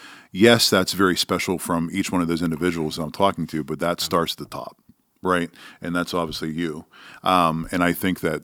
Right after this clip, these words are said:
you know, getting to, to experience that myself, I said, "Hey, here's a, here's a strong leader that can run a company, and I feel safe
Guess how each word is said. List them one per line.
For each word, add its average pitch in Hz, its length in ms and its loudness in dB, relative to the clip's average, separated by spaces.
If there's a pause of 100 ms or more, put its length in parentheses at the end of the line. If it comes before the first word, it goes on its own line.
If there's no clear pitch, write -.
(160)
you 101 120 -6
know, 71 280 -6 (360)
getting 101 280 6
to, 87 280 0
to 82 240 0
experience 87 440 -2
that 78 180 -6
myself, 78 520 -6
I 76 80 -14
said, 73 220 -10
"Hey, 80 180 -6
here's 87 240 -4
a, 85 80 -4
here's 101 240 0
a 95 60 -2
strong 87 380 0
leader 80 340 -2 (360)
that 82 160 -4
can 85 140 -2
run 87 200 2
a 82 60 -2
company, 78 500 -4 (340)
and 87 160 -2
I 92 140 6
feel 85 220 -4
safe - 460 -8